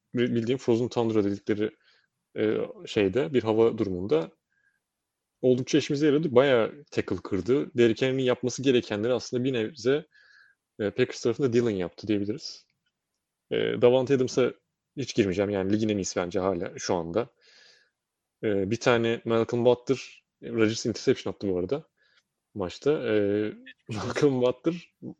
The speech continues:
skor kaç? Yirmi sayı falan gerideler. E, Rodgers'ın kemer hareketini yaptı. Çok küçük olan, böyle çaktırmadan yapmaya çalıştı ama, e, belli oldu. <laughs> Sonrasında Davante Adams'ın,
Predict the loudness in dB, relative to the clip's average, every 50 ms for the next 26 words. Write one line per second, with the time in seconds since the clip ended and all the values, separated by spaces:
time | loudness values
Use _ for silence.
0 | _ _ -16 -14 -14 -8 -2 0 0 0 0 -4 -6 -6 -6 -8 -14 -16 -18 _
1 | _ _ _ _ _ _ _ _ _ _ _ _ _ _ _ _ _ _ -4 2
2 | 2 4 4 2 2 2 2 4 4 2 2 4 4 4 4 4 2 0 0 -2
3 | -4 -10 -20 -20 -20 -20 -20 _ _ _ _ -8 -6 -4 -4 -4 -4 -6 -6 -6
4 | -2 2 2 2 2 2 -4 -4 -4 -4 -4 -6 _ _ _ _ _ _ _ -20
5 | _ -10 -4 -2 0 2 4 4 4 2 2 -4 -6 -4 -4 -4 -4 -4 _ -12
6 | -12 -12 -12 _ _ _ _ _ _ -4 -4 -4 -4 -4 -6 -4 -2 2 4 4
7 | 6 6 4 4 4 4 4 4 2 2 0 -2 -2 -2 -2 0 0 2 4 4
8 | 2 2 0 -2 -6 -4 -4 -6 -8 -8 -8 -8 -6 -2 -2 -4 -4 -6 _ _
9 | _ -20 _ _ -20 -20 _ _ _ _ _ _ _ _ _ _ -12 -10 -8 -8
10 | -8 -6 0 4 4 4 6 4 4 4 4 2 2 0 0 -2 -4 _ _ _
11 | _ _ -12 -10 -10 -10 -10 -12 -10 -8 -6 -6 -6 -6 -4 -2 -2 -2 -2 -4
12 | -6 -4 -2 -2 -2 -2 -4 _ -18 -20 -18 -18 -18 -18 -20 -20 -20 -20 -10 _
13 | 2 2 4 4 2 2 2 4 4 4 2 0 -2 -4 -4 -6 -6 -6